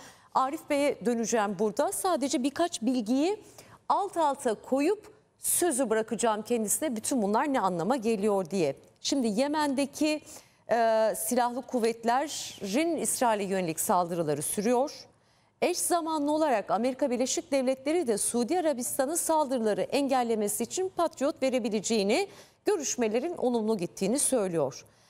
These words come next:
Şimdi İsrail Devlet kanalına göre deniliyor ki devrim muhafızlarının Kudüs gücü komutanı Hizbullah güçleriyle bir sonraki aşamasını koordine etmek için savaşın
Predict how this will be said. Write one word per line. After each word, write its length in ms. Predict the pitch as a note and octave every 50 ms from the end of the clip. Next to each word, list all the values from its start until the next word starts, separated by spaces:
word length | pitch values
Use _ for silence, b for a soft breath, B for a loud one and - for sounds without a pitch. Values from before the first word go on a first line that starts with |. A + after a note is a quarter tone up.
| b b b b b
Şimdi 240 | - D#4+ E4+ D4+ C4
İsrail 500 | A#3 - - - - F4+ F4+ F4+ E4+ A3+
Devlet 320 | C#4 C#4 C#4 F4 F#4+ - -
kanalına 480 | - D#4 C4+ C#4 C#4 C#4+ D4 E4 E4+
göre 400 | D#4 C4 B3 G3 E3+ D3+ C3+ -
deniliyor 440 | F3+ G#3 A#3+ C4 C4+ E4+ F4+ F4+ F4
ki 240 | - - C#4+ G3 D#3+
devrim 300 | G#3 G#3+ A3+ A3+ F4 F4+ E4+
muhafızlarının 800 | E4 D4 C#4 B3+ - - A#3+ G3 F3 G#3+ G#3+ G3 G3 G3 F3+ F3+
Kudüs 480 | - - - E4+ B3 B3+ A#3 - - -
gücü 240 | A3+ G#3+ - -
komutanı 720 | - - - D#4+ D#4+ D4 D4+ - - D4 C4+ C#4+ F4 G4+ G4+ B B B B B B B B -
Hizbullah 600 | B3+ B3 G3+ E3+ G3 A#3 A3 A#3 D4+ F#4+ - -
güçleriyle 760 | D#4 C#4 - - - A#3 A3+ F#3 G#3+ F#3+ D#3 E3 F3 B3 B3 -
bir 160 | G#3+ D#4+ F4+
sonraki 640 | F4 - - - F4 E4+ D#4 C#4 C4 C4+ C4 - D#4+
aşamasını 640 | - - A#3 - - C4 A#3 A3+ A3 G#3+ - A3+ G#3
koordine 440 | - - G3+ G3 G3 F#3+ E3+ G#3 F#4
etmek 280 | G#4+ - - D#4 C4 -
için 200 | - - - G3
savaşın 580 | F#3 - - G#3+ F3+ F3+ - - C#4 D#4+ F4